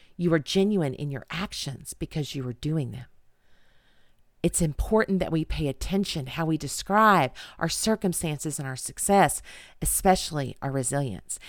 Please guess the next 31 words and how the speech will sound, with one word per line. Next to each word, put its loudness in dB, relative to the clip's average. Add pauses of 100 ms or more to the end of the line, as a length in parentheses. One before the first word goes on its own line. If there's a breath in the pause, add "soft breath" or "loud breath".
(200 loud breath)
It 8
matters 4
how 2
we 2
speak -2
about 4
it. 0 (440)
It 6
also 4
matters 0 (180)
how -2
we 0
think -4
about -4
it. -14 (1120)
Social 8
psychologist 4
Doctor -2
Amy 0
Cuddy 0 (260 loud breath)
presented 4
a 4
ted 0
Talk -2
in 0
June 2
of 0
two -2
thousand 2
and -4
twelve. -2